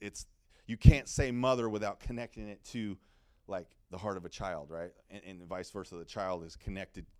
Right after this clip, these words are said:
like, to the mother, right? But purposely, when you're talking about the Father,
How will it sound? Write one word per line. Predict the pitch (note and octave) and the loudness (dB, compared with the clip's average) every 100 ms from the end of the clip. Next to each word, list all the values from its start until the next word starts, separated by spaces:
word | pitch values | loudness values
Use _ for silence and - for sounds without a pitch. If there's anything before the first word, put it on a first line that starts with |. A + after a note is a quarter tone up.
| - | -14
like, | E2+ | -12
to | - G2+ | -8 -8
the | F2 | -6
mother, | G2 G2 D2+ - - - - - | -4 -6 -6 -18 -20 -20 -20 -10
right? | A2+ A#2+ - - - | -8 -6 -8 -12 -10
But | A#2 C#3 - | -4 -4 -2
purposely, | E3+ A3+ A3 E3+ - A#2+ G#2 F#2+ A#2 - - - _ _ - | 2 2 4 2 2 -2 -4 -6 -8 -10 -12 -20 _ _ -6
when | C3 | -2
you're | C3+ | 0
talking | - D3+ C#3+ C3+ | 0 0 0 -2
about | B2+ A#2 G#2 | -2 -2 -4
the | |
Father, | G2+ - D#3+ D3+ A#2 F2+ | -14 -10 -8 -6 -6 -8